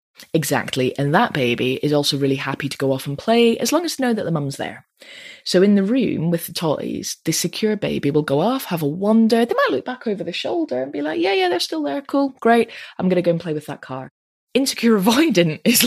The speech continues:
like, "I'm gonna go find the toy at the furthest end of the room <laughs> 'cause I'm just gonna stay well clear of you."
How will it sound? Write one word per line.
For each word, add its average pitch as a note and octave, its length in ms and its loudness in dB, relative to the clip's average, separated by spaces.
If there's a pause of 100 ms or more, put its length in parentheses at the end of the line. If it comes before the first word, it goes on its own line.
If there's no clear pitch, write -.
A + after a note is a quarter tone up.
like, F3+ 300 2
"I'm G#3 160 2
gonna C4 140 4
go G3 240 0
find F#3+ 240 0
the E3+ 60 2
toy F3 320 -2
at D3 80 -2
the D#3 80 -4
furthest G3+ 580 0
end D3 180 -2
of D3 60 -6
the C3 80 -4
room B2+ 340 -2 (180)
<laughs> D#4+ 200 -4
'cause A3+ 420 -4
I'm F#3+ 160 -2
just F3+ 180 -4
gonna D3+ 180 -2
stay D3 260 -4
well E3 460 -2
clear B2+ 260 -6
of B2 120 -10
you." G2+ 240 -8